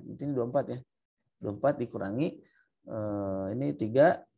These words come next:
tiga dikali tiga, jadi sembilan ya. Ya, jadi jawabannya adalah tiga puluh. Dua puluh empat, mm, eh, lima belas kali dua,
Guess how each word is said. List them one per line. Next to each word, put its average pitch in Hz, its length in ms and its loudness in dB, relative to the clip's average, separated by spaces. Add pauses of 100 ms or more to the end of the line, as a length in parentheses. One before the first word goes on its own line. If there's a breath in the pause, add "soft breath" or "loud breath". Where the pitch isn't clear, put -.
(420)
tiga 120 400 4
dikali 123 320 0
tiga, 127 320 0
jadi 104 160 -4
sembilan 120 480 -2
ya. 117 80 -6 (1040)
Ya, 101 160 -2 (160)
jadi 117 240 -4
jawabannya 117 240 0
adalah 156 180 -2 (540)
tiga 143 320 4
puluh. 135 600 0 (1000)
Dua 120 140 0
puluh 117 80 -6
empat, 170 180 6 (800)
mm, 131 240 -6
eh, 117 300 2
lima 120 160 0
belas 143 160 4
kali 127 160 0
dua, 143 100 4